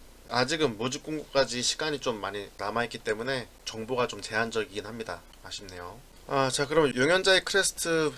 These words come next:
분양가 한번 알아볼게요. 분양가는 뭐 아직 나와있진 않지만 대략적으로 예상되는 가격은 한 평당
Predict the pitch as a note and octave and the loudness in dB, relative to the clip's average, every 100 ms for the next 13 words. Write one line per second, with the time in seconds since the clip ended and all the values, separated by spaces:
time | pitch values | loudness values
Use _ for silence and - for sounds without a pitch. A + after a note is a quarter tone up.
0 | - C#3+ D#3 E3+ D#3+ C#3+ A#2 G2 G2 - | -4 4 4 6 4 4 0 0 -2 -4
1 | G2 - C3+ D#3+ D#3+ D3+ D3+ D#3 A2 F2 | -10 -8 -2 -2 2 2 2 0 -4 -10
2 | - - A2 A2 A#2+ A2 C3 D#3+ D#3 A#2 | -20 -10 -6 -4 0 8 12 12 8 4
3 | G#2+ - B2+ C3 F#2+ - - C3 C3+ - | 4 4 6 4 2 -8 -10 2 2 4
4 | D#3 C#3 A2 A2+ E3 E3 D#3 C#3+ A#2+ A#2 | 4 6 6 4 2 4 4 4 2 2
5 | A2+ C#3+ D3 C3+ A#2+ - - F#3+ F#3 F3 | 0 2 2 -2 -8 -10 -12 -8 0 4
6 | F3+ F#3 | 4 0